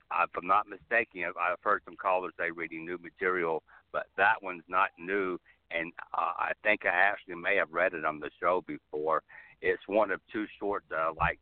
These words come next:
to do. Uh, that's one of the reasons why I did it that way, so we could expedite. I hate to use that word, but I know you got other callers. I know you wanna do a spoken,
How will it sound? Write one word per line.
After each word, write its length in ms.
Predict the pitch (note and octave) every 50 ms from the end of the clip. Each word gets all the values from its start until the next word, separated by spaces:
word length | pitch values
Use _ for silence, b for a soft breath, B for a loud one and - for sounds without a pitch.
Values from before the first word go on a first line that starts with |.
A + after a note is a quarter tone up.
| _ -
to 60 | E2 - -
do. 320 | F#2 F2 E2 E2 E2 D2+ D2+ B B B B B B B B _ -
Uh, 160 | D2+ D2+ D2+ D2+ D#2
that's 240 | E2 E2+ D#2 D2
one 100 | E2+ F2
of 40 | E2+
the 80 | E2 D#2+
reasons 340 | D#2+ E2+ E2 D2+ D#2+ D#2 D#2
why 100 | D#2 D#2
I 40 |
did 160 | D#2 E2+ E2 D#2
it 100 | D2+ -
that 180 | D#2+ D#2 D#2 D#2
way, 120 | E2 D#2+ D#2 -
so 80 | E2 D2+
we 120 | D#2+ D#2
could 160 | - - D#2 D#2+
expedite. 720 | E2 D2+ - - - D2+ D2+ - D2+ D2+ D2+ D#2 D#2 - _ b b b b b b b -
I 40 | - - _
hate 220 | - F2 E2+ -
to 80 | - E2+
use 180 | D#2+ D#2+ D#2+ D2+ -
that 200 | E2 D2+ - E2+
word, 260 | F2 E2+ E2 D#2+ D2+
but 60 | - D#2+
I 60 | D#2+
know 180 | E2 E2 D#2+
you 140 | D#2+ D#2+ D#2+
got 120 | D#2+ E2 E2
other 180 | E2 D#2 D#2
callers. 460 | - D2+ F2 E2+ E2 E2+ E2 E2 D#2 D2+
I 80 | D#2+ D#2
know 140 | D#2 D#2+ D#2
you 140 | D2+ D2+
wanna 160 | D#2 D#2 D#2 D2+ D2+ -
do 140 | E2 D#2
a 100 | D2 D2+ D2+ - B B C#2+ B - - -
spoken, 440 | - - F#2 F2+ E2+ - E2 D#2